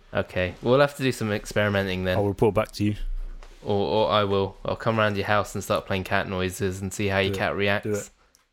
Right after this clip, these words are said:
Speaker 2: Do it. <laughs>
Speaker 1: Okay,
Speaker 2: You know, there's
Speaker 1: great.
Speaker 2: an app. There's an app called Cat Piano, where it's a, it's a keyboard, but of meow noises.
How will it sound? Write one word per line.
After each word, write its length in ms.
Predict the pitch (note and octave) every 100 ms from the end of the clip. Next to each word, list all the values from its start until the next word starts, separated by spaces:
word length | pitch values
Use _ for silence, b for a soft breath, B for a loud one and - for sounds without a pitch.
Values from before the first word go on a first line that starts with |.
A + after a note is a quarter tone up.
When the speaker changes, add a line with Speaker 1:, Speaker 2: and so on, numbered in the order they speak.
| -
Speaker 2:
Do 80 | D3+
it. 60 | B2+
<laughs> 60 | - _ - - - - - - - C5+ - - - - B B B B _ _ _ _ _ - G3
Speaker 1:
Okay, 340 | D3+ - E3+
Speaker 2:
You 60 | B2
know, 100 | D3+
there's 160 | D#3+
Speaker 1:
great. 120 | D#3+ C#3+
Speaker 2:
an 60 |
app. 140 | B2 - -
There's 180 | A2 G#2
an 100 | A2+
app 300 | A#2 - -
called 260 | G#2+ G2
Cat 240 | - B2 -
Piano, 320 | G2 F#2 F2 - _ _ - - - - -
where 120 | G#2+ G2
it's 180 | - -
a, 320 | G2+ G2+ F#2+ - _ _ _ - _ _ -
it's 140 | G#2+
a 60 | G2+
keyboard, 560 | - B2+ G2+ F2+ F2+ - - _ - _ _ _ _ _ _ _
but 80 | F#2+
of 380 | F#2 F2+ - - _ _ _
meow 440 | G2+ G2 G2+ G2+ G2
noises. 560 | F#2+ F2+ E2+ F2 -